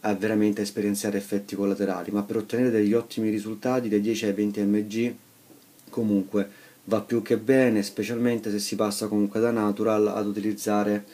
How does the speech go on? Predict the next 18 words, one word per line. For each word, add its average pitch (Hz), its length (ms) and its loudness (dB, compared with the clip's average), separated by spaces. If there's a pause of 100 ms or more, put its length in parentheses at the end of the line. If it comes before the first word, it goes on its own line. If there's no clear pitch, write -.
(600)
i 101 160 2
sarms. 101 680 0 (1400)
Con 127 220 4
questo 147 480 8
ovvio, 113 480 4
ovviamente 120 640 4
sconsiglio 131 1000 4
l'utilizzo 104 640 0
dei 92 240 -6
sarms 104 760 -2 (180)
in 98 380 -2
maniera 92 300 -6
più - 140 -12
assoluta, 107 480 0
perché 98 280 -6
innanzitutto 98 540 -6
bisogna 98 360 -2
comunque 101 680 -2